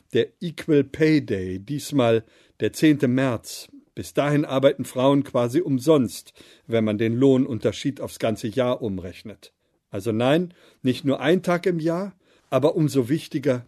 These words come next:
dass es ihn gibt. In diesem Jahr jährt sich der Frauentag zum hundertsten Mal. Clara Zetkin war es, die damals die Forderung nach Gerechtigkeit zwischen den Geschlechtern das erste Mal auf die Straße trug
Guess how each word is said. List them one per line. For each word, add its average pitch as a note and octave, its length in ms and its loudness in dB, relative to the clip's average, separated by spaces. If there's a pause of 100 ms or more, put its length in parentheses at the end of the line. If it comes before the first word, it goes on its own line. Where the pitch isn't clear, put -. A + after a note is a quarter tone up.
dass A#2+ 180 0
es - 140 -8
ihn C#3+ 180 0
gibt. A2 440 -8 (440)
In G#2 160 -8
diesem F3 280 -2
Jahr C3+ 280 4
jährt C#3+ 360 2
sich - 200 -6
der - 140 2
Frauentag C3 600 -2
zum C3 160 -2
hundertsten C#3 560 0
Mal. E2+ 300 -8 (460)
Clara B2 340 0
Zetkin B2+ 520 0
war A#2 260 4
es, C#3 160 -2
die A#2+ 160 -2
damals C3+ 400 2
die C#3 120 0
Forderung C#3 580 4 (200)
nach B2+ 200 0
Gerechtigkeit C3 760 0
zwischen C#3+ 300 -4
den A#2 160 0
Geschlechtern A#2+ 600 0 (280)
das - 180 -2
erste B2+ 360 -2
Mal A#2 340 2
auf G2 140 -4
die - 100 -10
Straße A2 500 -6
trug A#2 380 -4